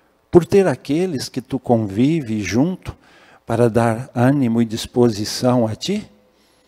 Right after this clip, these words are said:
Ou foi lembrar que o tempo não está como tu quer, a condição financeira também não? Quando deixa com que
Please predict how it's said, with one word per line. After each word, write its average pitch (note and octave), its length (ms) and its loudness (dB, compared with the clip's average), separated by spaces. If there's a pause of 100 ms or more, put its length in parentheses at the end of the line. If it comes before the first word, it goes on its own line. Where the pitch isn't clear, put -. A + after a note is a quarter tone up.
(260)
Ou E3+ 340 0 (640)
foi D#3+ 160 2
lembrar A#2+ 540 0
que A#2 340 -4 (640)
o B2 60 -6
tempo C3 480 -2
não B2 180 2
está A#2+ 380 -2
como C#3 320 6
tu C3 160 0
quer, D3 400 -2 (1040)
a C#3+ 80 -4
condição C#3+ 720 -2
financeira B2+ 880 -4 (100)
também A2 380 0
não? C3+ 320 -2 (1300)
Quando F3+ 500 -2 (100)
deixa D3+ 460 -2
com A#2+ 240 -2
que A#2+ 260 -2